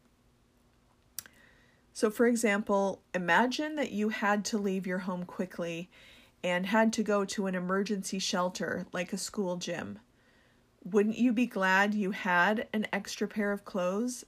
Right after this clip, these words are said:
and a toothbrush with you? Wouldn't you be even more glad if you also had a few snacks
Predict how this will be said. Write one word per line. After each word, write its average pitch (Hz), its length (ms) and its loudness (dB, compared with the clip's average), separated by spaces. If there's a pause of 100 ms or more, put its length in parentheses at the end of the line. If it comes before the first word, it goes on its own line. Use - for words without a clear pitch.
(160)
and 190 100 -6
a 180 60 -6
toothbrush 247 720 -4
with 254 180 -6
you? 311 240 -6 (1000)
Wouldn't 214 260 4
you 202 220 -2
be 190 260 -2
even 185 260 -2
more 175 280 0
glad 214 340 4
if 214 200 -2
you 180 220 -8
also 196 480 -2
had 202 460 -2
a 190 60 -6
few 190 240 -8
snacks - 800 -6